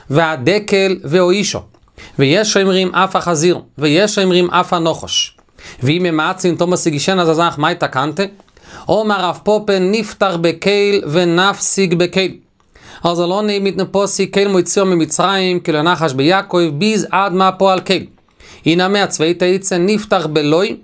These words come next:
ער זאל אנהייבן מיט לא איש כיל ויחזב, ונפסיק בלא, ביז עד ולא יקימנו. זיי האלט פון די ברכות פון בלעם אין פרשת בלק. אין די גמרא ממשיך, אנה בית רע,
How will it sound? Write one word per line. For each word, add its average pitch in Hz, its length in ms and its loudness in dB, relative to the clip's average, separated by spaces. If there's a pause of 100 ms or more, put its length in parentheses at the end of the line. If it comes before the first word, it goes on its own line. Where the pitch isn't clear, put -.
(640)
ער 160 140 0
זאל 151 200 -2
אנהייבן 185 440 0
מיט 156 220 0
לא 185 100 2
איש 190 320 -2
כיל 185 240 0
ויחזב, 185 720 0 (640)
ונפסיק 185 480 2
בלא, 208 340 2 (280)
ביז 208 420 0
עד 185 240 0
ולא 185 200 2
יקימנו. 196 640 0
זיי - 220 0
האלט 214 260 0
פון 180 220 0
די 170 80 4
ברכות 175 400 2
פון 165 460 0 (140)
בלעם 165 460 -2
אין 156 80 -4
פרשת 165 340 -2
בלק. 143 340 -4 (1500)
אין 147 80 2
די 160 100 4
גמרא 214 180 0
ממשיך, 196 580 -2 (100)
אנה 240 260 0
בית 185 280 -2
רע, 185 140 0